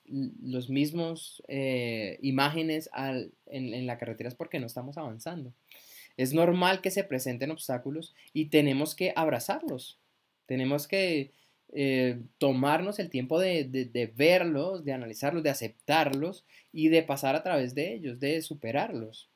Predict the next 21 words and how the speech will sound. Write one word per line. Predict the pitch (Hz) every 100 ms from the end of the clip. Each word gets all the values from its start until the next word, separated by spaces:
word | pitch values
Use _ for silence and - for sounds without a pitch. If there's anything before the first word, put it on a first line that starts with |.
| _
Porque | 135 - 147
eso | 156 196
es | 196
lo | 190
que |
nos | 165 131
va | 120 123
a |
dar, | 139 156 - _ _ _
eh, | 160 151 151 143 139 131
gasolina, | 131 147 143 120 110 151 190 196 190 - -
y | 143
no, | 139 131 127
no | 135
tanto | 127 143 151 156
como | 160
gasolina, | 147 143 110 147 139
sino | 127 127 120 - - - _
como | 143 143 139 131 131 139
ese | 143 180
ánimo | 190 190 180 175 180